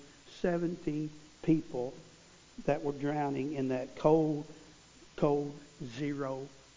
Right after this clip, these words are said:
weather that they were in. Later on, someone asked him, "Man, you did a great thing there." Said,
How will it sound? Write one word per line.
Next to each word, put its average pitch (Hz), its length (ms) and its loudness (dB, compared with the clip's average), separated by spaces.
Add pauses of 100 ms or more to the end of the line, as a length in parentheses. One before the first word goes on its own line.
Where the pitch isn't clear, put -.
weather 131 480 0 (600)
that - 100 -18
they 135 100 -4
were 127 180 -10
in. 117 60 -12 (2500)
Later 156 300 6
on, 143 240 2 (1300)
someone 147 260 -2
asked 135 280 -4
him, 107 120 -10 (1400)
"Man, 156 180 -4
you 160 120 2
did 143 160 0
a 131 40 -8
great 139 240 -8
thing 160 320 -8
there." 104 80 -14 (1300)
Said, 127 120 -8